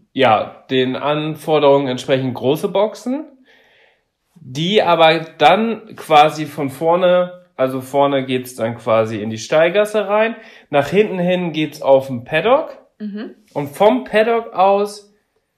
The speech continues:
Speaker 1: kann man die direkt auch weiter nochmal aufmachen und da geht's direkt auf die Weide.
Speaker 2: Oh, das ist schön.
Speaker 1: Das bedeutet,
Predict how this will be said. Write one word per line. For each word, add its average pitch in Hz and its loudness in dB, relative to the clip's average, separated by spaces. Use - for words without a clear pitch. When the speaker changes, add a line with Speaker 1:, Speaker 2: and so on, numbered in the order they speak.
Speaker 1:
kann 180 2
man 170 0
die 165 -10
direkt 160 -2
auch 165 0
weiter 180 2
nochmal 156 0
aufmachen 175 -2
und 151 -6
da 147 0
geht's 156 -8
direkt 143 -6
auf 123 -6
die 117 -10
Weide. 101 0
Speaker 2:
Oh, 175 -14
das 214 -10
ist - -18
schön. - -14
Speaker 1:
Das 139 0
bedeutet, 214 2